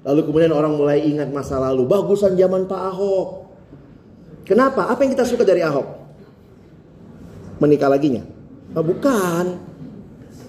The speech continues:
Terlepas itu hidup pribadinya, kita bilang itu hidup pribadi dia, tapi kita senang dengan akuntabilitas dia.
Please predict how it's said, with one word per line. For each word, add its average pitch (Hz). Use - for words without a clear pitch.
Terlepas 170
itu 185
hidup 160
pribadinya, 156
kita 143
bilang 139
itu 139
hidup 135
pribadi 127
dia, 180
tapi 196
kita 214
senang 208
dengan 185
akuntabilitas 170
dia. 147